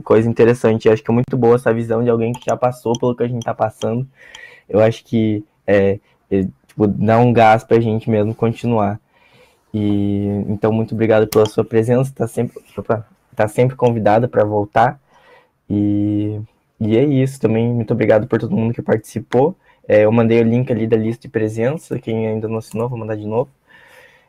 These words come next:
É, e mais algum, mais alguma dúvida, mais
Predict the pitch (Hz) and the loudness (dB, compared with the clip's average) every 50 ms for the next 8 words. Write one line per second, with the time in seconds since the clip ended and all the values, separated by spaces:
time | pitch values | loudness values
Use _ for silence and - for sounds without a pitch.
0 | _ _ - 104 101 98 98 101 101 101 101 101 101 101 101 104 117 - _ _ | _ _ -2 0 2 2 2 2 0 0 -2 -2 -4 -4 -6 -8 -12 -14 _ _
1 | _ _ _ _ _ _ - 107 107 110 110 113 117 127 135 139 135 - 120 117 | _ _ _ _ _ _ -4 -2 -2 0 0 0 0 -2 -2 -4 -6 -4 -2 0
2 | 113 113 117 123 113 113 113 - - 107 107 104 104 104 104 - - - - _ | 2 2 2 2 0 0 -2 -4 -2 -2 0 0 0 -2 -4 -10 -20 -20 -18 _
3 | - 101 101 98 101 101 101 101 120 139 151 156 139 131 123 117 110 107 107 107 | -4 -4 -2 0 0 0 0 0 -2 -2 -2 0 0 0 2 0 0 -2 -4 -6
4 | - - | -10 -14